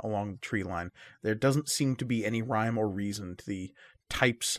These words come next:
of trees that are growing in the Eastwood in this location. Um, it doesn't seem to be bound by normal, like, natural causes for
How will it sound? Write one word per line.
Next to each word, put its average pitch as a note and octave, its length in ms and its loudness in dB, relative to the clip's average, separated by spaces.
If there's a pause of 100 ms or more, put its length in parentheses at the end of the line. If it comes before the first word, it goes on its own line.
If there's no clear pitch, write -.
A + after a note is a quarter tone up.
of G2+ 160 -4
trees G#2+ 520 0
that G#2 100 -2
are G2+ 60 0
growing G#2 360 0
in F#2+ 120 -6
the G2 200 -6
Eastwood - 420 -8 (440)
in G2+ 160 -4
this F#2 200 -4
location. E2+ 520 -6 (1400)
Um, C2+ 440 -14 (1900)
it G#2 140 -8
doesn't A2+ 300 2
seem A2+ 180 0
to A2 80 -2
be G#2+ 100 2
bound G#2+ 420 2
by F#2 340 4 (1200)
normal, A2 840 4 (260)
like, F#2+ 320 -4 (680)
natural A#2+ 540 4
causes G#2+ 760 2
for F2+ 480 -2